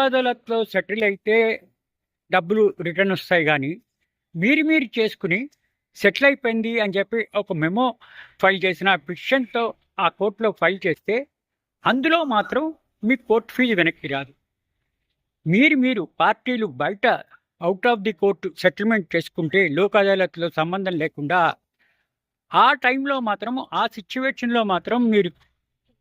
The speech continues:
కట్టిన కోర్టు ఫీజు వెనక్కి రాదు. కేవలము లోక్ అదాలత్లో ఈ విధంగా సెటిల్ చేసుకుంటే అప్పుడు కోర్టు ఫీజు కట్టింది వెనక్కి వస్తుంది అని తాజాగా గౌరవ సుప్రీంకోర్టు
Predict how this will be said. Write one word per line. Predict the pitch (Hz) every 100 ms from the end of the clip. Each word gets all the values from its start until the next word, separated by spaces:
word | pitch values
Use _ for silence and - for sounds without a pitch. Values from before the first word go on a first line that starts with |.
| _ _ _ _ _ -
కట్టిన | 175 185 190 -
కోర్టు | 208 202 -
ఫీజు | 226 240 185
వెనక్కి | 175 - 147
రాదు. | 127 117 _ _ _ _ _ _ _ -
కేవలము | 170 208 254 247 180 180 269 - _ _ _ _ _ _
లోక్ | 156 220 277 269
అదాలత్లో | 220 208 175 - 180 262 285 _ _ _ _ _ _ 190
ఈ | 233
విధంగా | 233 220 226 220
సెటిల్ | 180 165 254 208
చేసుకుంటే | 180 - 156 135 185 269 _ _ _ _ _ _ - 180
అప్పుడు | _ 427 427 - _ _ _ _ _ _ -
కోర్టు | 269 262 -
ఫీజు | 285 240 196
కట్టింది | - 226 285 294 _ _ _ _ -
వెనక్కి | 196 240 - 185
వస్తుంది | - 165 160 180 139 - - -
అని | 220 226 165
తాజాగా | 185 196 180 214 208
గౌరవ | 151 160 151
సుప్రీంకోర్టు | - - 214 180 160 -